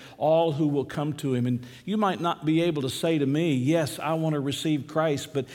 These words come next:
Jesus can see and hear your prayers, and he can see your heart. And if you'll turn your heart to him right now, Jesus will save you.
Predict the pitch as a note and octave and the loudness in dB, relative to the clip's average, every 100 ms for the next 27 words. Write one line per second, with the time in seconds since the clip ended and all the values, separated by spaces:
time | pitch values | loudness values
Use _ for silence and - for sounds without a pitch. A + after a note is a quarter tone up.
0 | - B2 C#3 G#3 G3 D#3 A#2+ - D3 B2+ | -10 -4 -2 -2 0 -2 -2 -4 -4 -4
1 | - F#3+ F#3+ D3+ A#2+ - - C#3 - F#3 | -2 0 2 0 -2 -6 -6 -4 0 2
2 | F3+ D3 C#3 - E3 F3 C#3 C3+ C3 D#3+ | 2 0 -2 -2 -2 0 0 0 -2 -2
3 | C#3+ B2+ - G3 F#3+ C#3+ C3+ D3 D3+ C3 | -4 -6 -2 -2 0 -2 -2 0 0 0
4 | - - - D3 - C#3 - G3+ G#3+ F3+ | -6 -18 -8 -6 -2 -4 -2 0 0 0
5 | D3+ C3 D#3 C3+ D3 C3 D3+ C3+ C#3+ E3+ | 0 0 0 -2 -4 -2 -2 -2 -2 -2
6 | F#3 D#3 D#3 C3+ - - - - - F3 | -2 -2 0 0 -4 -16 -20 -10 -4 -2
7 | F#3 D3+ - C#3+ C3 - D#3 D3+ B2 A2+ | 0 -2 -4 -6 -6 -4 -2 -2 -4 -6
8 | G#2 | -6